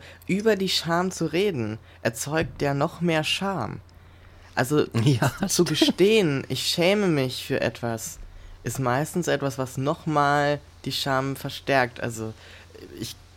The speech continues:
Speaker 1: kenn das selber von mir. Also ich zum Beispiel hab, wie gesagt,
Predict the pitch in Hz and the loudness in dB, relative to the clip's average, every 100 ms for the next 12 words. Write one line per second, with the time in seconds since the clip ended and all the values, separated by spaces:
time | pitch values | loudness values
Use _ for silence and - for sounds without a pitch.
0 | - - 139 127 120 131 151 170 147 147 | -18 -6 -2 -2 0 4 6 6 2 -2
1 | 139 175 - 110 - - - 151 131 120 | 0 0 -2 -4 -4 -6 -4 -4 -2 -2
2 | - 143 143 - - - 123 131 - - | -2 -2 -2 -6 -20 -8 0 0 -2 -20
3 | - 127 139 131 123 - | -14 -6 -6 0 -2 -2